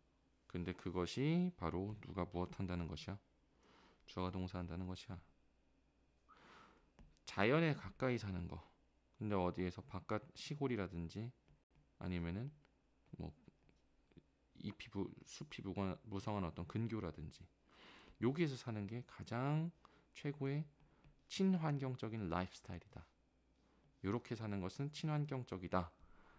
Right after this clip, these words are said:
라는 게 잘못된 통념이라는 거잖아. 맞지? 자, 그렇다면 요것도 지금 A, B 잡아보자. 두 개의 관계 나왔잖아. 무엇이 무엇이다. A는 B이다. 이런 것도 다 잡아주는 거야.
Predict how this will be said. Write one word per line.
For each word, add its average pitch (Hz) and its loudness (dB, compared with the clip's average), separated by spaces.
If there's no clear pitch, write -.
라는 87 2
게 82 -4
잘못된 95 -4
통념이라는 123 -6
거잖아. - -18
맞지? 104 -2
자, 113 -6
그렇다면 117 2
요것도 104 2
지금 101 0
A, 87 4
B - -6
잡아보자. 78 -8
두 104 -4
개의 107 2
관계 110 0
나왔잖아. 76 -4
무엇이 98 0
무엇이다. 87 2
A는 143 6
B이다. 110 2
이런 110 2
것도 139 -2
다 101 -4
잡아주는 98 2
거야. 92 4